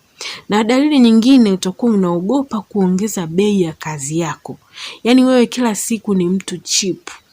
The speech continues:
Kama ni fundi, basi unakuwa ni fundi cheap. Kama ni bidhaa, basi unakuwa unaziuza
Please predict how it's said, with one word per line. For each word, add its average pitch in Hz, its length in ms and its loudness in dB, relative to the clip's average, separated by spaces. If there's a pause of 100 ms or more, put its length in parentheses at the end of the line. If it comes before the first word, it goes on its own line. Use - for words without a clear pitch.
(460)
Kama 254 240 0
ni 214 140 0
fundi, 233 460 0
basi 185 280 -4
unakuwa 170 300 -4
ni 170 120 -6
fundi 180 380 -4
cheap. - 460 -6 (640)
Kama 247 240 2
ni 220 120 0
bidhaa, 190 540 0
basi 160 320 -6
unakuwa 175 320 -4
unaziuza 175 800 -2